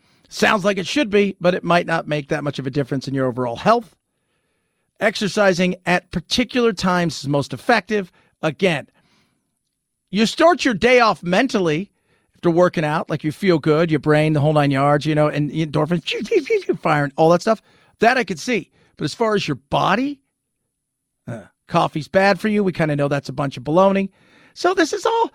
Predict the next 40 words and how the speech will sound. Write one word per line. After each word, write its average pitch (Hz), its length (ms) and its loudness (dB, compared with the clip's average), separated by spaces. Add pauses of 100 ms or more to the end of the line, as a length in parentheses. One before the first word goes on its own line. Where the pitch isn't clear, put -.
(200)
it's 480 360 0
everything 480 340 2
we've 494 100 0
been 415 120 0
told 359 260 2
to 330 60 -2
lie. 302 520 0
It's - 120 -2
all 622 300 8
a - 20 0
lie. 508 360 4 (1500)
I - 100 2
don't 659 180 -4
even 539 180 0
know 480 160 4
if - 80 -2
today 392 300 2
they're 392 120 0
really 381 260 2
gonna 370 200 0
shoot 494 320 2
down 392 180 4
an - 100 0
asteroid. 170 680 -2
They're 170 100 -8
not 202 180 -6
shooting 190 380 -10
down 143 220 -10
an 120 80 -14
asteroid. 113 340 -20 (260)
Well, 415 120 2
that's 339 160 2
what 349 100 2
I 208 60 0
heard. - 360 -6 (1080)
So 285 180 0
today 339 380 2
is 311 160 -2
the - 120 -6
day 143 640 -2